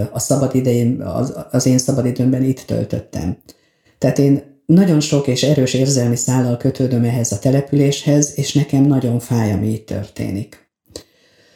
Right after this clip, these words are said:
Elsősorban építészetileg. Én, én legszívesebben átölelném ezt a várost, és nem engedném, hogy hozzányúljanak. Mert ilyen adottságokkal, ö, kevés település rendelkezik.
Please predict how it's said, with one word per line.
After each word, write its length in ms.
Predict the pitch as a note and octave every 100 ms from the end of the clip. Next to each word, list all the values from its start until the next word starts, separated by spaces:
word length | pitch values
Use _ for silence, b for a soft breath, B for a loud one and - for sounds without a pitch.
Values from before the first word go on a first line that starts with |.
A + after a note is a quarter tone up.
| B B _ _ _ _ B B B
Elsősorban 560 | F#3+ F#3 C#3+ C#3 B2+ C3
építészetileg. 920 | A#2 A#2 A#2+ A2+ A2+ A2+ G2 G#2+ - B B B B B
Én, 420 | D3+ D#3 D3 - - _ D#3 D#3 F3 - _ _ _
én 260 | - D#3+ F3+
legszívesebben 680 | G#3+ - D3+ D3+ E3 D#3
átölelném 600 | D#3 D#3 D3 C3 C3 C3
ezt 200 | C3+ -
a 60 | A#2+
várost, 440 | C3+ C#3 D3 D3
és 160 | E3+ -
nem 160 | E3+ A2
engedném, 400 | A2+ A#2 A#2+ A2
hogy 160 | G#2+
hozzányúljanak. 1040 | G2+ G2+ F#2+ G2+ G#2+ G#2 A#2 A#2+ - _ _ _ _ _ b b b b b b b b b b b -
Mert 300 | - D3 D3
ilyen 260 | G3 F#3 D#3
adottságokkal, 1200 | D#3 D3 - C#3+ C#3+ C3+ - B2+ C3+ D3 D3 -
ö, 320 | - B2 G#2+ - - b b b
kevés 340 | - D#3 C3+ B2
település 520 | B2 A2+ - G#2 -
rendelkezik. 800 | G#2+ G#2+ G#2+ - G2+ - -